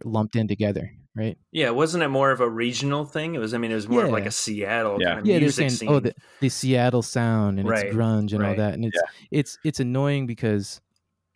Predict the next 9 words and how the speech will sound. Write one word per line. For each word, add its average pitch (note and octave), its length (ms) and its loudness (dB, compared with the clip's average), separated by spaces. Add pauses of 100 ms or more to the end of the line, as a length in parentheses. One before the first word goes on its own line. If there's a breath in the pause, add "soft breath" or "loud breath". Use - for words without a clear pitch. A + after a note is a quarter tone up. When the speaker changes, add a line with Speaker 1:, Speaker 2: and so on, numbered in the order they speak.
(460)
Speaker 1:
uh, G#2+ 140 -2
to - 120 -2
me A#2+ 120 2
anyway, F#2+ 300 -2
because, G#2+ 460 -4 (360 soft breath)
Speaker 3:
Grunge. E2 460 -4
Speaker 1:
you C#3+ 60 2
know, A2 100 2
like, - 260 -2